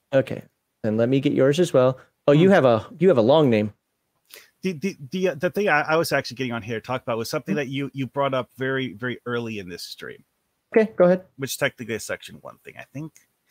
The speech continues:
Speaker 2: Uh,
Speaker 1: Fine.
Speaker 2: layered, layered defenses in, uh, uh, ga-,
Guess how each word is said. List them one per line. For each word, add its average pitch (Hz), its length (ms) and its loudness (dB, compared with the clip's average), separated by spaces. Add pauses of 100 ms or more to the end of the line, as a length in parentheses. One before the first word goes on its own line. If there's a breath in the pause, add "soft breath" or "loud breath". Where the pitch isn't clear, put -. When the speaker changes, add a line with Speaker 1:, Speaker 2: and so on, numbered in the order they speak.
(300 loud breath)
Speaker 2:
Uh, 147 220 2
Speaker 1:
Fine. 220 220 6
Speaker 2:
layered, - 380 -4
layered 208 280 2
defenses 147 760 -10
in, 120 240 -6 (100)
uh, 104 600 -6 (640)
uh, 107 60 -18 (260)
ga-, 117 200 -12